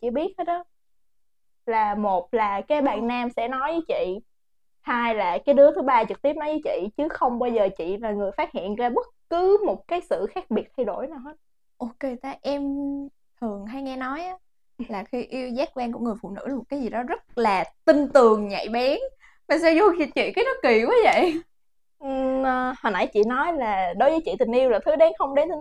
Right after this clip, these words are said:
Speaker 1: tưởng, chứ thật ra là trong quá trình chị lại là một người tin tưởng hoàn toàn. Tức là chị sẽ không bao giờ kiểm tra, không bao giờ hỏi là hả, đang ở đâu, đang làm gì, hay đi với ai, hay là không quan tâm hết. Chị chỉ quan tâm là cái lúc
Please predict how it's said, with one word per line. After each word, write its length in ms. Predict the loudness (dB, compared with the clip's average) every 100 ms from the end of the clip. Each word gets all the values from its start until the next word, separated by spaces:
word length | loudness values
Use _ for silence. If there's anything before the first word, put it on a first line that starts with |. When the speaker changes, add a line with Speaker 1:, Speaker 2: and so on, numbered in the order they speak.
| -6
Speaker 1:
tưởng, 280 | -4 -4 -4
chứ 80 | -2
thật 140 | 0
ra 100 | 0
là 100 | 0
trong 220 | -2 -2 -2
quá 80 | -2
trình 260 | -2 -2 -4
chị 180 | -4 -4
lại 260 | -4 -4 -2
là 200 | -2 -4
một 140 | -6 -8
người 140 | -6
tin 140 | -6
tưởng 160 | -6 -6
hoàn 180 | -4 -6
toàn. 400 | -6 -6 -8 -12 -20 _ _ _ _ _ _ -2
Tức 140 | 0
là 400 | 2 0 0 -2 -2
chị 180 | -2 -2 -4
sẽ 80 | -6
không 260 | -6 -4
bao 120 | -2 0
giờ 320 | 0 -2 -6 -10
kiểm 100 | -8 -6
tra, 440 | -4 -4 -6 -10 -16 _ _ _
không 240 | -4 -2
bao 120 | -2 -2
giờ 520 | -2 -2 -2 -4 -6 -10 -16 _ _ _
hỏi 460 | -8 -4 -2 -2 -2
là 280 | -6 -6 -6
hả, 200 | -8 -8
đang 240 | -8 -8 -6
ở 60 |
đâu, 320 | 0 2 0
đang 160 | -2 -6
làm 180 | -8 -8 0
gì, 280 | 0 0 -6
hay 80 | -8 -6
đi 180 | -6 -6
với 80 | -10
ai, 500 | -12 -14 -8 -8 -8 _ _ _
hay 100 | -6
là 220 | -4 -6
không 200 | -4 -4
quan 120 | -2 -4
tâm 120 | -6
hết. 120 | -6 -4
Chị 160 | -4 2
chỉ 80 |
quan 220 | 4 4 0
tâm 180 | -2 -2
là 200 | -4 -4
cái 200 | -2 2
lúc 200 | 2